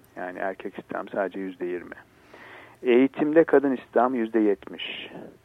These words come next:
Otel, restoran, kişisel hizmetler, bakım hizmetleri ve mali kurumlar, yani bankalar vesaire yüzde ellinin üstünde. Şimdi bunlar çok büyük rakamlar, e, ve de bunlar, e, dolayısıyla,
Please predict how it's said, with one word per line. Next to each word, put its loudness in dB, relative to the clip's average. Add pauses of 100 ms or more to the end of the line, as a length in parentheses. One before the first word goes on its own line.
(680)
Otel, 6
restoran, 4 (160)
kişisel 4 (140)
hizmetler, -2
bakım -2
hizmetleri -2 (200)
ve 8
mali 6
kurumlar, -2
yani -8
bankalar -8
vesaire -4
yüzde -2
ellinin -2
üstünde. -10 (1400)
Şimdi -8
bunlar 8
çok 4
büyük 8
rakamlar, 4 (100)
e, -2
ve 2
de 6
bunlar, 4 (300)
e, -4 (1000)
dolayısıyla, 4